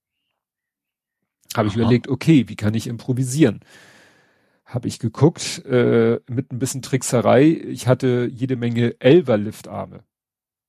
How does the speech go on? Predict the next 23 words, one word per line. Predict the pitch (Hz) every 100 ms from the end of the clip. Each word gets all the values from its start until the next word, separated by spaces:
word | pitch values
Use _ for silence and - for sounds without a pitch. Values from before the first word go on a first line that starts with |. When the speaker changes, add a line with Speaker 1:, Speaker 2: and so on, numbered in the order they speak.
| -
Speaker 1:
Dachte | - - 117
ich, |
„Na | 120 120
ja, | 135 120 _
vielleicht | - 110 117 120
haben | 123 123
sie | 110 117 117 113 -
nicht | 120 107
aufgepasst | 120 131 - 143 143 131 -
und | - 113
haben | 113 113 110 - - -
nicht | 117 117 - - 113
richtig | 113 117 -
gezählt“, | 110 - 113 139 165 - - - - _ _ _ _ _ _ _
weil | - 120 120 120 - _
irgendwann, | - - - 147 147 135 131
irgendjemand | 135 139 135 131 131 117
muss | 127 131
ja |
dieses | 120 120 120 117 -
Set | - - 131 -
zusammengestellt | - 113 120 135 127 135 123 113
haben. | 123 117 120 117 - -